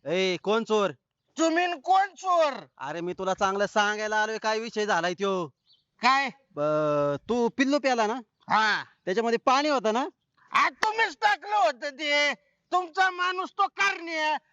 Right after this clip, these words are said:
Speaker 2: लोकांच्या कोठरी चोरून आणणार, तुम्हाला देणार, तुम्ही ते पिणार आणि आम्हाला पाजणार पाणी.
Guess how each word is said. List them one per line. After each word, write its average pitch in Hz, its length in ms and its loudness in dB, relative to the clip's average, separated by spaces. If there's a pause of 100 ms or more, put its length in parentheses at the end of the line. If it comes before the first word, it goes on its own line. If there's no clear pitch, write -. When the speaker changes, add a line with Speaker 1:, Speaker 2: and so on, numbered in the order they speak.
Speaker 2:
लोकांच्या 330 520 0
कोठरी 330 460 -4
चोरून 339 440 -2
आणणार, 339 400 -2 (280)
तुम्हाला 330 380 0
देणार, 330 460 -2
तुम्ही 330 480 -10
ते 320 140 0
पिणार 349 480 -2 (160)
आणि 269 180 -2
आम्हाला 359 320 0
पाजणार 392 500 0
पाणी. 277 560 -6